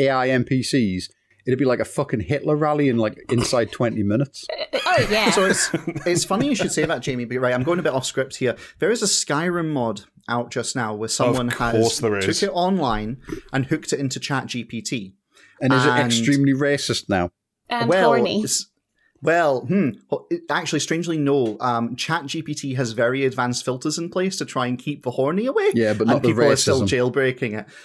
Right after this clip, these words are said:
Speaker 3: Well, on the subject of racism, so, yes, Chat G P T has racism filters, right? And so they, they got this implementation where basically you can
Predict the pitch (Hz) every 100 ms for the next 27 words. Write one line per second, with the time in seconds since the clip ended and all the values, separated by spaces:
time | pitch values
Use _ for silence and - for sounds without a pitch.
0 | - 175 202 131 156 180 - 139 123 123
1 | 117 - 117 113 104 - 156 123 - -
2 | - 139 190 - - 170 147 165 175 175
3 | 117 123 135 131 139 190 196 123 110 110
4 | - 101 104 113 - _ - _ 147 139
5 | 165 160 160 220 240 226 196 180 127 127
6 | 131 123 135 143 135 120 135 123 117